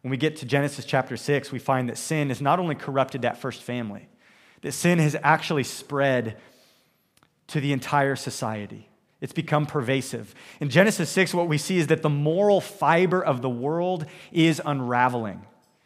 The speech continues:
Things have gotten really, really bad. And the reader, as, as, as we go through this, you start to wonder, where is God in all this? Will he look on passively as his good creation is marred and distorted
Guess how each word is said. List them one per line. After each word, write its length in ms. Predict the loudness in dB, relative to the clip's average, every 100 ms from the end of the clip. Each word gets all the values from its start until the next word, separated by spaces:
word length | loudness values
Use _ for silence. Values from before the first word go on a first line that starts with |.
| _ _
Things 240 | 0 0 0
have 100 | 0
gotten 360 | 0 0 -4
really, 420 | 0 0 2 -2 -6 -18 -6
really 320 | -2 0 -2
bad. 420 | -2 0 0 0
And 300 | 0 0 -2 -8 -10 0
the 100 | 2
reader, 400 | 4 4 4 6
as, 220 | 4 2
as, 240 | -2 -2
as 180 | -2 -2
we 140 | 0
go 180 | 2 2
through 280 | 0 -2 2
this, 200 | 2 2
you 80 | -4
start 240 | 0 0
to 80 | 0
wonder, 300 | 0 2 2
where 340 | 2 2 4 2
is 120 | 2
God 300 | -2 -2 -4
in 100 | -4
all 120 | -4
this? 580 | -6 -12 -14 -16 -16 -20 _ _ _ _ _ _ _ _ _ _ _
Will 140 | 0 4
he 120 | 4
look 240 | 4 2
on 220 | 4 2 2
passively 720 | 2 2 2 -4 -2 -2 2
as 300 | 2 2 -6 -14 0
his 180 | 4 4
good 340 | 2 2 2
creation 640 | 2 0 2 2 2 -2 -2
is 160 | -2
marred 600 | -2 0 4 4 4 2
and 240 | 2 -2 -2
distorted 840 | -6 -8 -4 0 2 2 0 -4